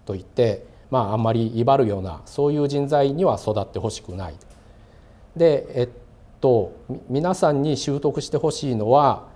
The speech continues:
どんな言語であっても、最近出た新しい言語でも、あの、参考書を一冊読んで、一週間でその言語をマスターできるような、そういうような人材に育っていただきたいと思ってます。ですので、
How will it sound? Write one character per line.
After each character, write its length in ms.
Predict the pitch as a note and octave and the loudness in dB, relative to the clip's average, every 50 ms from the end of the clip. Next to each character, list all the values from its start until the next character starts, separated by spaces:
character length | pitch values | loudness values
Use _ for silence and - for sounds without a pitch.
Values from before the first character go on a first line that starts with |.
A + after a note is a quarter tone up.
| - - - - - - - - - - - - - - - - - - - - - | -20 -20 -20 -20 -20 -20 -20 -20 -20 -20 -20 -20 -20 -20 -20 -20 -20 -20 -20 -16 -6
ど 160 | A#2+ C#3 F#3+ C4+ | 0 2 2 4
ん 120 | A#3+ E3 | 4 4
な 100 | C#3 B2 | 4 2
言 220 | A2+ A#2+ A2+ A2+ | 2 2 0 0
語 120 | A2 A#2 A2+ | 2 2 2
で 100 | A#2 A2+ | 2 2
あ 40 | A2+ | 2
っ 100 | A#2 - | 0 -2
て 120 | - G2+ | -4 -2
も、 320 | A2+ A2+ G#2 F#2+ - - - - | -2 0 -2 -2 -4 -8 -16 -20
最 240 | - - - C#3+ D3 | -14 -4 -2 -2 0
近 160 | D3 E3+ D#3+ | 0 0 2
出 100 | D#3+ E3 | 2 2
た 140 | E3 - A2 | 4 4 2
新 280 | A2 - C#3+ D3 D#3+ E3 | 2 2 2 2 2 2
し 180 | - C3+ A#2 | 0 -2 -2
い 20 | A2 | -2
言 180 | G#2+ G2+ G2 | -2 -4 -4
語 120 | F#2 F#2+ F#2+ | -6 -6 -4
で 100 | G#2 G#2+ | -2 2
も、 320 | B2 B2+ A#2 G2 F#2 - - - - | 2 2 2 2 -2 -6 -14 -18 -10
あ 140 | - A2 G#2+ | -8 -6 -6
の、 560 | G#2 G#2 G#2 G#2+ G#2 G2+ G2+ G2+ G2 G2+ - - | -4 -2 -2 -2 0 0 0 -2 -2 -6 -8 -12
参 260 | - - D#3 D#3 D#3 | -6 -4 -2 -2 0
考 160 | D#3 F#3 F3 | 2 0 0
書 140 | E3+ E3+ D#3+ | 2 2 2
を 40 | D#3 | 0
一 60 | D3+ | 0
冊 280 | D3 - F3 E3 - D#3 | 0 -2 -4 -2 0 0
読 160 | A#2+ G#2+ G#2 G2 | 0 0 0 -2
ん 60 | G2 | 0
で、 240 | A#2 A#2 G#2+ G2+ - | 0 0 0 0 -2
一 80 | G#2+ - | -6 -8
週 300 | - - - F#3+ F3 D#3+ | -8 -4 -2 -2 -2 -2
間 240 | - G#2 G2+ G2+ | -2 -4 -4 -2
で 320 | G2+ A#2+ A#2+ A2+ G#2 - - - - - | 0 2 2 2 0 -2 -8 -16 -20 -8
そ 140 | - C3 B2+ | -4 0 0
の 100 | B2+ A#2+ | 2 2
言 200 | B2+ C3 A#2+ G#2+ | 2 2 0 0
語 140 | G#2+ G#2 G#2+ | -2 -2 0
を 60 | G#2 | 0
マ 140 | A#2+ C3 B2+ | 0 0 0
ス 100 | - - | -2 -4
タ 120 | G#2+ F#2+ | -6 -6
ー 40 | F2+ | -4
で 100 | F#2+ F2+ | -6 -8
き 120 | - F#2+ | -8 -8
る 80 | F2 F#2+ | -8 -8
よ 180 | F#2+ F2+ F#2 | -8 -8 -6
う 20 | G2 | -2
な、 300 | A#2+ B2 B2+ A2 A#2+ - - - - - - | 0 2 2 0 -2 -6 -16 -20 -20 -20 -12
そ 200 | - - F3 F#3+ | -6 -4 -2 0
う 40 | |
い 80 | G#3 G#3+ | 0 2
う 20 | |
よ 120 | A3+ A#3+ F3 | 2 2 2
う 20 | |
な 100 | A#2+ A2 | 2 0
人 180 | G#2 G2+ G2+ G2+ | -2 -4 -6 -6
材 200 | G2 G2+ F#2+ G2 | -6 -4 -4 -4
に 100 | G#2+ G#2+ | -4 -4
育 200 | F#2+ - - G2+ G#2 | -4 -4 -4 -2 -2
っ 80 | F#2 - | -4 -6
て 220 | - - G#2+ G2 | -6 -6 -6 -6
い 60 | F#2 F#2 | -4 -6
た 120 | - G2 | -6 -6
だ 100 | F#2+ F2+ | -6 -8
き 80 | - - | -8 -6
た 140 | - A#2 | -4 -4
い 40 | A2 | -4
と 80 | - G2 | -4 -6
思 140 | F2 E2 E2 | -10 -12 -14
っ 20 | |
て 120 | - - | -16 -16
ま 120 | E2 D2+ - | -16 -16 -18
す。 140 | - - - - - - - - - - - - | -20 -20 -20 -20 -20 -20 -20 -20 -20 -20 -10 -6
で 80 | F#3 F#3+ | -6 -4
す 140 | F#3 - E3 | -2 0 2
の 120 | C3+ B2+ | 4 4
で、 480 | C#3 D3 D3 C#3 B2 - - - - | 6 6 6 6 4 2 -2 -10 -18